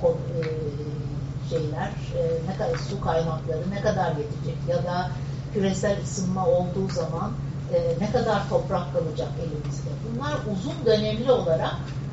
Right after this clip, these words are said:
e, bence Malthus'un dikkatimizi çektiği gibi bugün de bizim dikkatimizi çekiyor ve, e, böyle bir, e, uyarı yapıyor bize. E,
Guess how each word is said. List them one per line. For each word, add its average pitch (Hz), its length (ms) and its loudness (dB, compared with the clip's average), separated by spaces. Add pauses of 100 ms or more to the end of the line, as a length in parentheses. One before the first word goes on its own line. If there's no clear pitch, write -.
(240)
e, 247 380 6
bence 302 560 2
Malthus'un 285 560 -2 (100)
dikkatimizi 247 460 4
çektiği 233 480 -2
gibi 220 420 -2
bugün 214 440 -2
de 277 100 2 (160)
bizim 226 220 -4
dikkatimizi - 800 -4
çekiyor - 560 0
ve, 240 100 2
e, 208 600 -2
böyle 220 160 4 (120)
bir, - 460 -4
e, 202 60 -2 (400)
uyarı 202 280 4
yapıyor 131 380 0 (320)
bize. - 160 -6 (4000)
E, 190 200 0